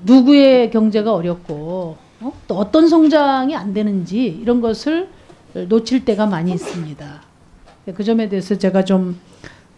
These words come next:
어, 그 지적을 드리면서 그중에 한 가지만 제가 말씀드리고 싶은데요. 우리가 저출산 고령화 시대라고 이야기하지 않습니까?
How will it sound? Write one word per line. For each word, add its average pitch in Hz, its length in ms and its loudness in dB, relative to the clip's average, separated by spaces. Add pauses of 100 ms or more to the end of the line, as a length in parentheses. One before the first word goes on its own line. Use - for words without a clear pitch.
어, 175 680 -6
그 190 120 -10
지적을 208 380 2
드리면서 196 420 2
그중에 220 300 2
한 339 260 2
가지만 214 400 -2
제가 190 140 -4
말씀드리고 170 680 -4
싶은데요. 185 600 -2 (360)
우리가 233 220 4 (180)
저출산 302 680 2
고령화 311 460 0
시대라고 220 500 0
이야기하지 202 440 -2
않습니까? 185 680 -6